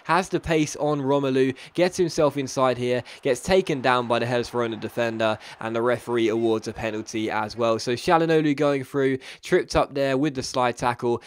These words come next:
by Hugo Ayala, and the referee has absolutely no hesitation in awarding a spot kick. As you can see, he trips him up there with the boots when he slid in. So penalty to Torino, a great chance to make it two nil. Neymar is gonna stand up and take it.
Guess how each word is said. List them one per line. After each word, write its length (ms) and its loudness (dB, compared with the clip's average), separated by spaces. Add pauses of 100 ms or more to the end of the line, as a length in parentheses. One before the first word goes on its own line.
(140)
by 160 2
Hugo 440 0
Ayala, 440 2
and 180 -4
the 60 -4
referee 360 -2
has 280 -2
absolutely 440 -4
no 140 -4
hesitation 680 -4
in 120 -8
awarding 360 -2
a 40 -10
spot 340 -6
kick. 280 -6 (220)
As 180 -2
you 60 -10
can 120 -4
see, 200 -4
he 60 -6
trips 320 -6
him 100 -8
up 120 -6
there 120 -2
with 120 -4
the 60 -10
boots 360 -4 (240)
when 160 -2
he 60 -2
slid 360 -4
in. 220 0
So 200 -2
penalty 460 0
to 280 4
Torino, 540 0
a 100 0
great 300 2
chance 240 0
to 60 -8
make 120 0
it 80 -4
two 240 -2
nil. 280 2
Neymar 600 0
is 80 -6
gonna 160 -4
stand 320 -2
up 180 -2
and 220 -2
take 340 -4
it. 160 0